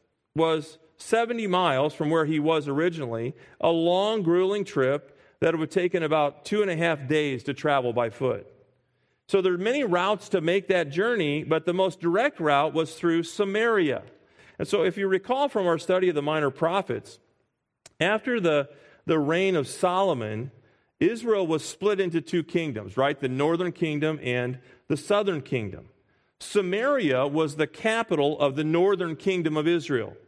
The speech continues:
But as we saw in our study of the Minor Prophets, the northern kingdom took on the name of its capital. And so the northern kingdom was often just referred to as Samaria.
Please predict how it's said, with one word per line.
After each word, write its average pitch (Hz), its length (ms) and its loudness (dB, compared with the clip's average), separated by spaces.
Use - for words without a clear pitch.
But 180 80 4
as 190 160 2
we 185 80 2
saw 269 260 -2
in 262 60 0
our 196 100 2
study 202 300 0
of 170 60 0
the 165 80 0
Minor 165 240 2
Prophets, 185 500 -2
the 170 160 0
northern 202 600 0
kingdom 220 460 -2
took 220 320 -2
on 196 220 0
the 185 100 2
name 220 380 2
of 180 140 0
its 180 160 -4
capital. 226 580 -2
And 160 120 0
so 196 140 2
the 175 160 0
northern 214 560 2
kingdom 233 500 0
was 165 160 0
often 185 380 0
just 175 220 -2
referred 160 360 -2
to 151 180 0
as 143 140 -4
Samaria. 175 640 0